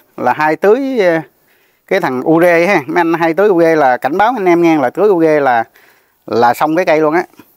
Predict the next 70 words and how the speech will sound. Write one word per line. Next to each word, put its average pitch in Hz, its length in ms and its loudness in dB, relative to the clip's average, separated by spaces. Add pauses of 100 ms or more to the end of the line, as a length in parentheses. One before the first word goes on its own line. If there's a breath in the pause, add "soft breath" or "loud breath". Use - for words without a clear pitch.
Chứ 170 140 -4
không 170 60 -4
phải 151 100 0
đơn 151 120 -2
giản 143 160 0
là 175 60 0
anh 151 120 0
em 151 140 0
thấy 185 180 -2
tược 120 220 -4
nó 160 60 -4
bắn, 202 160 -4
à, 147 540 -2
hù 123 220 -2
hù 127 200 -2
lên 143 200 0
cái 156 280 0 (460 soft breath)
dù 123 220 -2
dù 123 180 2
lên 131 120 2
nó 165 100 0
vượt 123 180 -2
mặt 127 220 -2
thì 131 80 -8
anh 151 100 0
em 139 340 -2
phái, 185 280 0
à, 139 300 0
tưới 185 180 0
ure 147 240 2
là 107 100 0
chết - 220 -2
nha 233 80 -2
anh 156 80 0
em 147 120 -2
ha. 165 160 0 (100)
Tưới 180 120 -6
ure 156 160 0
là 113 80 0
xong 143 240 -6
cây 139 160 -2
luôn, 139 160 -2
hư 160 140 0
cây 156 160 0
luôn 156 140 0
á. 190 100 4 (140)
Cái 190 120 -6
cây 165 200 2
mà 139 120 0
tưới 208 160 2
ure 170 240 2
rồi 135 280 2
ha 180 160 -2 (560 soft breath)
là 127 220 2
anh 147 180 2
em 160 140 2
khó - 480 -2 (240)
giữ, 123 300 -2
để 131 240 0
dưỡng 131 260 -2
lại 120 180 0
cho 165 80 -6
cây 147 240 -2
nó, 160 120 -4
nó, 175 140 -6
nó, 180 160 -8
nó 185 180 -8
lấy 180 200 -2
lại 208 140 -2
sức 220 160 -6